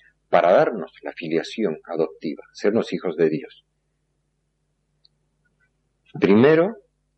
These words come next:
Isabel empieza a esperar al precursor. Seis meses después,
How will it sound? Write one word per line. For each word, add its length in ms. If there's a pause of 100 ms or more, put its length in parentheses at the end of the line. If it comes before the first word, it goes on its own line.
(440)
Isabel 580
empieza 440
a 40
esperar 480 (640)
al 200
precursor. 600 (800)
Seis 420
meses 320
después, 640